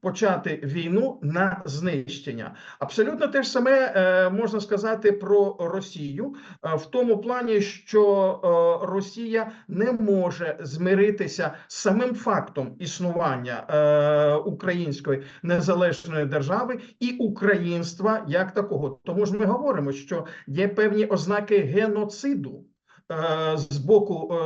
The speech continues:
е, Збройних сил Російської Федерації, керівництва Російської Федерації до українського народу,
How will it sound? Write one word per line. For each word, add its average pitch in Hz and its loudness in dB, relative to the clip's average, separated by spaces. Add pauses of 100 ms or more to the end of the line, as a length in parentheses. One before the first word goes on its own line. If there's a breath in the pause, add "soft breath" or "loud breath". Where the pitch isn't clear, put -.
(120)
е, 156 -2
Збройних 170 0
сил 165 -8
Російської 151 -8
Федерації, 143 -2 (220 loud breath)
керівництва 175 0
Російської 156 -8 (100)
Федерації 151 -2 (260 loud breath)
до 170 6
українського 190 -2
народу, 214 -2